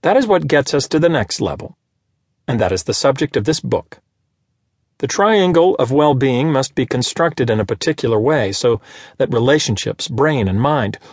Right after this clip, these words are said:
all work together to grow our abilities past current limits.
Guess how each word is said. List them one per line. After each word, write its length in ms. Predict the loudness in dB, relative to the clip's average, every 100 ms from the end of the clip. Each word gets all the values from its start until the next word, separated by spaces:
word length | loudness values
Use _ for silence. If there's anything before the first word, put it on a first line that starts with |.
| -4
all 400 | 2 4 6 4
work 280 | 4 2 0
together 480 | -4 -2 -2 -4 -8 -18 _
to 80 | -4
grow 400 | 0 2 4 4
our 180 | 4 2
abilities 580 | 2 2 2 0 -2 -4
past 580 | -6 -2 0 0 -4 -8
current 360 | -4 -4 -2
limits. 540 | -2 -2 -2 -8 -12